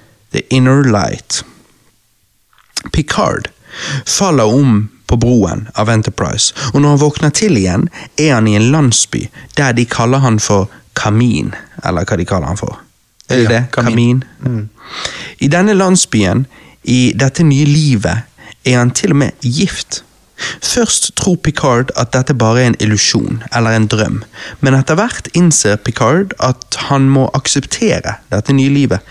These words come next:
Speaker 1: Likevel han fortsetter å drømme om livet som kaptein på Enterprise. Picard, eller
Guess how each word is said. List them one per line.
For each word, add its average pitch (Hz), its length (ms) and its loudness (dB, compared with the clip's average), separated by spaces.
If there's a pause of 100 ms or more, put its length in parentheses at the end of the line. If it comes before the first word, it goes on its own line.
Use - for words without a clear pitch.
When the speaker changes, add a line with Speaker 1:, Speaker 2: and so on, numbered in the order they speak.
(480)
Speaker 1:
Likevel 175 460 2
han 135 300 4
fortsetter 117 640 0
å 92 60 -2
drømme 117 300 2
om 151 100 4
livet 139 340 2
som 113 140 2
kaptein 131 480 -2
på 107 100 0
Enterprise. 110 580 -2 (800)
Picard, 160 440 0
eller 123 320 0